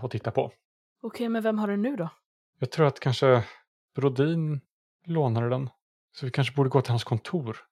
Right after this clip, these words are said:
Speaker 1: Kanske där den är. Men vi, vi kollar breven här först. Vi kan kolla hans anteckningsbok också och se ifall han har skrivit någonting om, om boken.
Speaker 2: Jag sträcker fram min hand och tänker att vi kan ta, typ att jag läser breven och du läser anteckningsboken eller någonting så att vi
Speaker 1: Jag räcker över breven till dig.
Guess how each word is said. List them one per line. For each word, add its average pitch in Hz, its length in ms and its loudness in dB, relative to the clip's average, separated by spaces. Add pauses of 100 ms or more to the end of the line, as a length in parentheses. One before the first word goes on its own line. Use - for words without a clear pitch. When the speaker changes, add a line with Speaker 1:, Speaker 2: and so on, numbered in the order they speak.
(280)
Speaker 1:
Kanske 131 220 -6
där 127 200 0
den 147 140 -2
är. 120 140 -4 (580)
Men 143 100 2 (140)
vi, 165 120 0
vi 151 80 2
kollar 156 200 4
breven 127 320 4
här 120 80 4
först. - 320 -2 (380)
Vi - 80 -20
kan 135 100 -2
kolla 139 180 4
hans 131 100 4
anteckningsbok 127 500 0
också 120 200 -4
och - 40 -4
se 123 100 0
ifall 113 160 0
han 107 60 0
har 107 80 0
skrivit 117 300 0
någonting 117 240 0
om, 135 380 0
om 139 160 2
boken. 113 320 -4 (460)
Speaker 2:
Jag 202 200 4
sträcker - 480 0
fram 208 120 6
min 175 100 6
hand 202 140 8
och - 100 -2
tänker 170 160 4
att 170 100 0
vi 175 60 0
kan 170 200 2
ta, 156 500 6 (120)
typ 175 140 -8
att 165 80 -2
jag 170 180 8
läser 165 220 2
breven 156 360 2
och 170 60 4
du 160 140 2
läser 151 280 -2
anteckningsboken 147 680 -4
eller 165 80 -2
någonting 151 280 -8
så - 80 -14
att - 100 -18
vi 143 180 -8 (500)
Speaker 1:
Jag 127 280 8
räcker 120 160 4
över 113 160 8
breven 117 260 2
till 123 100 -4
dig. 127 100 -10